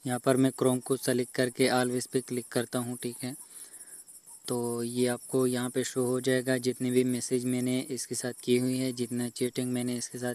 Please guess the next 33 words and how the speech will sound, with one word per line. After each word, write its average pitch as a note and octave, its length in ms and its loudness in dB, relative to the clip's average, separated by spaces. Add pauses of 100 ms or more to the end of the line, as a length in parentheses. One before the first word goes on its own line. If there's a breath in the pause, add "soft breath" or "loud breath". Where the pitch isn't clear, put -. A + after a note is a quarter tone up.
किया A#2+ 180 2
हुआ B2 200 0
है, B2+ 80 2
वो B2 200 -2
यहाँ A#2 220 -2
पे A#2+ 160 -6
शो A#2 180 -4
हो A2+ 160 2
जाएगा, A2 320 -4 (160)
क्योंकि C3 240 0
वहाँ C3 220 4
पे C#3 120 2
मैंने C#3 280 6
without B2+ 500 6
media C3+ 320 6
सेलेक्ट B2 340 0
किया C3 140 2
था, B2+ 140 0
तो B2 140 -2
यहाँ B2 160 -2
पे B2 140 -4
सिर्फ A#2+ 360 -4
चैट A#2+ 300 -2
आया A2+ 200 0
हुआ A2 280 -6
है। A#2 180 -12 (960)
तो A2+ 180 6
जैसा A#2+ 320 4
कि C3+ 80 0
मैंने B2+ 240 2
आपको A#2+ 300 2
बताया A2+ 360 4
था A#2+ 180 2